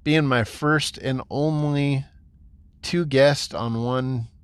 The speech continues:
episode at the same time. Get over there and check out their website if you guys haven't. Um, it's chock full of everything you could ever want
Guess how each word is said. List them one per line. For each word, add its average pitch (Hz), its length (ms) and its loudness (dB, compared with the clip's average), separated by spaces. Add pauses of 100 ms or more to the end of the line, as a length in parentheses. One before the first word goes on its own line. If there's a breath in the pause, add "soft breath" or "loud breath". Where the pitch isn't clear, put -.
(180)
episode 113 580 -4
at 104 140 0
the - 80 -14
same 120 320 -2
time. 95 480 -4 (1160)
Get 143 140 6
over 147 200 4
there 156 200 4
and 131 100 -2
check 139 280 -2
out 131 180 4
their 104 100 -4
website 117 540 0
if 104 160 -6
you 107 80 -10
guys 110 280 -4
haven't. 104 640 -6
Um, 98 400 -6 (140)
it's - 540 -6 (840)
chock 127 380 2
full 117 640 -2
of 104 500 -6 (640)
everything 123 540 0
you 113 120 -2
could 110 180 -4
ever 110 240 0
want 104 380 0